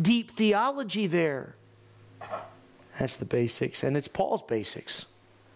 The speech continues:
This is his gospel presentation. "By the grace of God, I am what I am." Isaiah fifty-three six says, "All we like sheep have gone astray.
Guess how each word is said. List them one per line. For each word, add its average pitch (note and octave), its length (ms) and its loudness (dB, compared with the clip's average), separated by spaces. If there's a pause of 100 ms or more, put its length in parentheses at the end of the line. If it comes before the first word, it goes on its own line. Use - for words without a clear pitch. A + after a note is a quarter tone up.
(760)
This E3+ 200 0
is F3+ 120 0
his G3+ 280 2
gospel A#2+ 480 -2
presentation. A2 880 0 (2000)
"By C3+ 160 0
the C3 80 2
grace D3 340 2
of A2 100 -8
God, C3+ 360 0 (320)
I C3 140 0
am C3 180 0
what B2+ 180 2
I B2+ 140 0
am." B2 460 -2 (1700)
Isaiah C#3+ 380 0
fifty-three D3+ 640 2
six D3+ 400 0
says, C3+ 280 2
"All D#3 320 0
we D3+ 220 4
like C3+ 240 2
sheep D3 320 2
have A#2 160 0
gone C#3 240 2
astray. D3 560 0